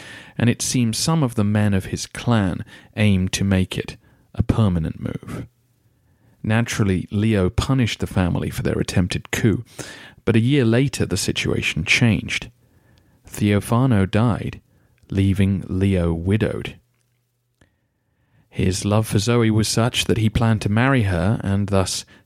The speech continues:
keep her family at least somewhat involved in court life. The suggestion at the time was that Zoe's family might have been behind the deaths of both the Empress and Zoe's former husband.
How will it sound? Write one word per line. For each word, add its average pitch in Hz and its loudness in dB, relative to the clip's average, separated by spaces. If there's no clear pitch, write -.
keep - 2
her 92 2
family 92 2
at - -4
least 92 -4
somewhat 131 2
involved - -4
in 95 0
court - 0
life. - 0
The - 0
suggestion 117 2
at 87 2
the 98 -4
time 107 2
was 92 2
that - 0
Zoe's 101 2
family 104 2
might 104 2
have - -4
been 101 2
behind 127 2
the - -4
deaths - -6
of - -4
both 113 2
the - 0
Empress - 0
and 120 2
Zoe's 92 2
former 95 2
husband. 110 -2